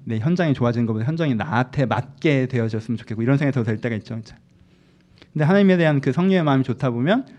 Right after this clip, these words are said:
내 안에 무슨 마음이 생긴다는 거예요? 양선과 절제에 대한 마음이 생긴다는 거예요. 내가 할 수 있는 것도 좀 줄이고,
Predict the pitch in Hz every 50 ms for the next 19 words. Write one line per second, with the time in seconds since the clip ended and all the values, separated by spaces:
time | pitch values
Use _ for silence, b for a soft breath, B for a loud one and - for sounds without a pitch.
0 | B B B B 127 127 131 131 113 107 120 131 123 123 117 131 127 120 113 113
1 | 110 113 131 143 139 143 - 120 120 113 110 123 131 135 - 147 135 131 120 127
2 | - - 120 117 117 - 139 120 123 120 110 101 95 98 - 120 120 113 110 95
3 | 90 - - - b b b b b b b b 131 135 139 143 202 226 220 -
4 | 220 190 160 139 - - 151 147 151 - 127 127 139 147 - 110 101 104 131 143